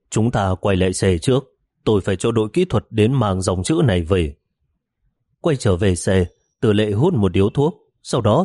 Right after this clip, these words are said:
tò mò hỏi, "Tiểu Viên, cậu nói cho anh biết, khi nãy cậu nhìn thấy gì thế? Tại sao cậu lại muốn điều tra nơi này, mấy năm trước có người chết hay không?" Viên Mục Dã tỏ vẻ thần bí,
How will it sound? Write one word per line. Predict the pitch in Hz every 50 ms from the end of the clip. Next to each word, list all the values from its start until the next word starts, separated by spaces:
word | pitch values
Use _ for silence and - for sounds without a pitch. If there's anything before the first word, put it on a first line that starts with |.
| - -
tò | 110 98
mò | 92 95 95 92 87 80 87
hỏi, | 101 87 80 71 - _ _ _ _ _ _ _ _ _ _ _ _ _ _ _ -
"Tiểu | 101 90 82
Viên, | 73 104 104 101 92 85 - _ _ _ _ _
cậu | - 117 107
nói | 104 104 104 131 160
cho | - 131 101
anh | 98 95 95
biết, | 113 147 151 - _ _ _ _ _
khi | - 139 110
nãy | 98 104 123 151 147
cậu | - 120 107 104
nhìn | 110 110 107 101
thấy | 98 180 190
gì | 123 110 101 90
thế? | - 135 160 165 - _ _ _ _ _ _ _ _ -
Tại | 135 120
sao | 113 - 151 143
cậu | 131 - 131 117 110
lại | 113 110 104
muốn | 92 101 110 147 185
điều | 147 117 95 92
tra | - 110 95
nơi | 95 98 95 90
này, | 90 87 85 78 - _ _ -
mấy | 104 113 143 170
năm | 147 117 101 98
trước | - 165 175 - -
có | - 120
người | 110 101 92 85
chết | - - 165 -
hay | - 110 95
không?" | - - 117 107 101 - _ _ _ _ _ _ _ _ _ _ _ _ _ _ _ _ _ _ -
Viên | 107 117 113 107
Mục | 110 107 104
Dã | - 127 139 165 170 -
tỏ | - 92 85
vẻ | 80 95 87 85
thần | - 107 92 87 90 90
bí, | 95 98 110 160